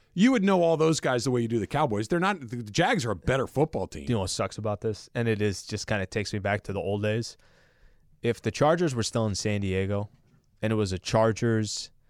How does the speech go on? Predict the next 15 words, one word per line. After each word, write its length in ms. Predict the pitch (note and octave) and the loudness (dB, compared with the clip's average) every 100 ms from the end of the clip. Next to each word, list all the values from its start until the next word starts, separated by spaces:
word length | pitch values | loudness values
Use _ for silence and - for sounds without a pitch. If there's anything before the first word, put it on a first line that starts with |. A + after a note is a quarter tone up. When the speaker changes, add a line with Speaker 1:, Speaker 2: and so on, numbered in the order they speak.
| _ - | _ -4
Speaker 1:
There's 180 | A#2 G#2+ | -2 0
your 120 | A2 | 2
Speaker 2:
Oh, 140 | G#2 G#2 | 4 6
there 120 | A2+ | 4
you 60 | B2 | 4
Speaker 1:
uniform. 260 | G#2 A#2 | 2 2
Speaker 2:
go. 40 | - | -2
Speaker 1:
That's 240 | A2 G2 G2 | -8 -6 -8
it. 160 | - _ _ _ - | -10 _ _ _ -2
Speaker 2:
I 140 | A2 | 0
wear 220 | A2+ G#2+ | 2 2
that 180 | G2 F#2+ | 2 0
all 120 | G2 | 0
the 100 | F#2 | -2
time. 300 | - F2+ A3 | -4 -4 -2